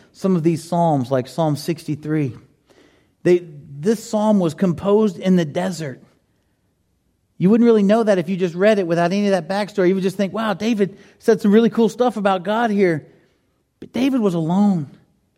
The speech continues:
When he wrote this, even though he, he was amongst company, he was alone. And being alone in the wilderness isn't always all that bad, especially when you realize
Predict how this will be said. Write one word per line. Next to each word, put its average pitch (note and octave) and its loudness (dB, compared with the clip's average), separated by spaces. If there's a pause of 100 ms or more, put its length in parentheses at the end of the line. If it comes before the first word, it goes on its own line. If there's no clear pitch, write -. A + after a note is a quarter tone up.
(240)
When G3+ 6
he C4+ 10
wrote B3 4
this, G3 2 (680)
even C#4 0
though B3 2
he, A3+ 2
he G#3 4
was A3 2
amongst G#3+ 2
company, A3 0
he G#3 -2
was A#3 2
alone. F#3 2 (760)
And E3 0
being A#3 6
alone A#3 4
in B3 4
the A#3 2
wilderness A3+ 0 (400)
isn't A#3+ 0
always G#3+ 0
all F#3+ -2
that G3 -4
bad, G#3+ -6 (1500)
especially A#3 -4
when A3+ 2
you A3 0
realize D3+ -2